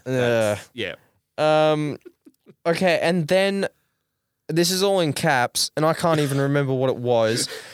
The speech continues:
Speaker 2: But, um, they're making a plan or something to, like, they're like, "Here's the plan, and this is how we're gonna do it. This is how we're gonna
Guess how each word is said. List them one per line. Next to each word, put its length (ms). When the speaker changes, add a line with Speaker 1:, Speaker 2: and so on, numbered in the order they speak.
Speaker 2:
But, 380
um, 720
they're 160
making 340
a 60
plan 680
or 120
something 420
to, 180
like, 360
they're 180
like, 160
"Here's 200
the 80
plan, 420
and 320
this 180
is 140
how 200
we're 100
gonna 240
do 160
it. 100
This 140
is 60
how 100
we're 80
gonna 400